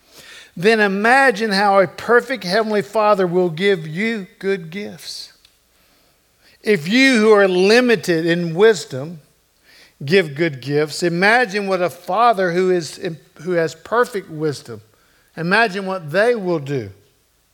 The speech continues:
So when we go to God the Father in bold and shameless prayer and we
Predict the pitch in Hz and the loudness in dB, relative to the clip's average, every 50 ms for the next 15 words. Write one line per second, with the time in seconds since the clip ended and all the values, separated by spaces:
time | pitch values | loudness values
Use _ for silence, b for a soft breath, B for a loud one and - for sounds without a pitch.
0 | _ _ _ b b b b b b b b b b b b b b b _ _ | _ _ _ b b b b b b b b b b b b b b b _ _
1 | _ _ _ _ - - 190 185 180 196 196 190 185 185 160 170 196 202 190 190 | _ _ _ _ -2 0 0 2 4 4 4 4 2 2 4 4 4 4 4 0
2 | 170 156 185 175 175 170 156 165 - - 180 160 156 156 147 151 151 147 143 135 | 2 4 4 6 4 4 2 -4 -4 -2 0 2 2 2 4 2 2 0 0 -2
3 | 117 135 156 165 175 180 185 180 185 180 151 - - 180 170 170 170 170 160 139 | 0 2 4 6 6 6 4 2 0 -4 -6 -4 -4 -2 -2 -2 -2 -2 -4 -4
4 | - - - 160 156 151 151 147 147 143 143 | -6 -6 -4 -2 0 2 0 0 -2 -2 -4